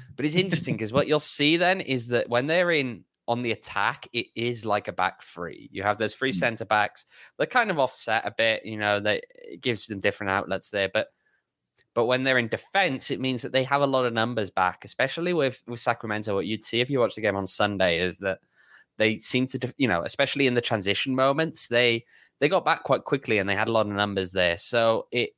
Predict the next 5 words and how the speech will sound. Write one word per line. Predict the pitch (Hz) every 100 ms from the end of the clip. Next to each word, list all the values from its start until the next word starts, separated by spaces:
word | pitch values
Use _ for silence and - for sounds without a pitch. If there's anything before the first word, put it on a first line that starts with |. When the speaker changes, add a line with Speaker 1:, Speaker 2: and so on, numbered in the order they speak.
| _ 95 - - - _ _ _ _ _
Speaker 1:
they, | 147 151
they're | 156
very | 160 208 220
aggressive, | 160 123 123 135 - 170 160
those, | 151 156 151 -